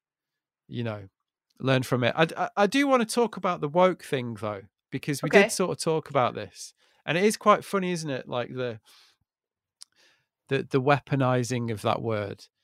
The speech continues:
Speaker 1: because even, e-, even, like, among this presumably oat milk drinking,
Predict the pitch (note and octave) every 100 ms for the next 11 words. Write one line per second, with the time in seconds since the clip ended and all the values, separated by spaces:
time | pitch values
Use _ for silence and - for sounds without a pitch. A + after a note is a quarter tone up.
0 | _ _ _ - B2+ D#3 D3 G3+ G3 G3+
1 | E3 - _ _ _ - C3 - G3+ G3
2 | F#3+ E3+ D#3 - D3 C3+ - _ _ _
3 | _ _ _ _ _ _ _ _ _ _
4 | _ _ - D3+ C#3+ C#3 A#2+ C#3 C3 -
5 | - - - C3+ C3+ C3+ B2+ A2+ B2+ A#2+
6 | A2+ _ _ _ _ _ _ _ _ _
7 | _ _ _ _ C#3+ C3+ C#3+ B2 - -
8 | B2+ A#2+ A#2+ A#2 A2+